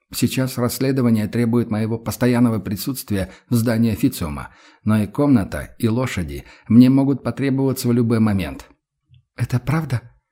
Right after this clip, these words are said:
чуть слышно уточнила Нессель, когда они отошли от двери на несколько шагов. На покорёженную липу напротив трактира она бросила тоскливый, напряжённый взгляд и отвернулась. «То, что ты ему сказал,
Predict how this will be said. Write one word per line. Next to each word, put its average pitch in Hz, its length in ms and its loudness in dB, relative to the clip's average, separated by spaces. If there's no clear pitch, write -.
чуть - 220 2
слышно 117 360 -2
уточнила 113 540 0
Нессель, 117 500 -2
когда 131 300 0
они 135 160 4
отошли 127 420 -4
от 98 140 -2
двери 120 300 0
на 104 120 0
несколько 107 460 -4
шагов. 85 500 -8
На 123 140 2
покорёженную 131 760 2
липу 147 300 2
напротив 101 460 -4
трактира 90 720 -6
она 151 220 2
бросила 147 460 -2
тоскливый, 127 600 0
напряжённый 120 600 2
взгляд 113 560 -2
и 127 80 0
отвернулась. 113 800 0
«То, 151 120 -2
что 135 200 -6
ты 143 220 -2
ему 131 180 4
сказал, 117 540 -4